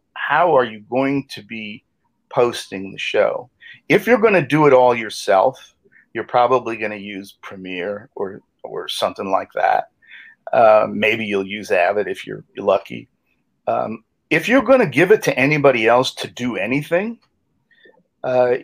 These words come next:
you have a lot of conversations to have with your D P and your sound mixer and your D I T guy and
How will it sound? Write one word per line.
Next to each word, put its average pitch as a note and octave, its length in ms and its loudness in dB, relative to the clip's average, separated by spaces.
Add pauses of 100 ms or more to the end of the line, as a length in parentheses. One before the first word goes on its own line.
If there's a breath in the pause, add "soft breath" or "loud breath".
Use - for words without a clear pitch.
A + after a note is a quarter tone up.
(180)
you F3 320 -6
have E3 260 4
a B2 60 2
lot C3 340 4
of D3+ 120 0
conversations B2+ 880 -2
to A2 100 -14
have A2 400 -4
with G2+ 280 -12
your G2+ 200 -20
D C3+ 160 -10
P B2+ 500 -8 (360 soft breath)
and A2 140 -12
your G#2 120 -10
sound B2+ 460 2
mixer A#2+ 560 -6
and G#2+ 200 -8
your G2 360 -10 (180)
D B2+ 240 4
I B2+ 140 6
T B2+ 320 -4
guy B2 520 4
and G2 200 -8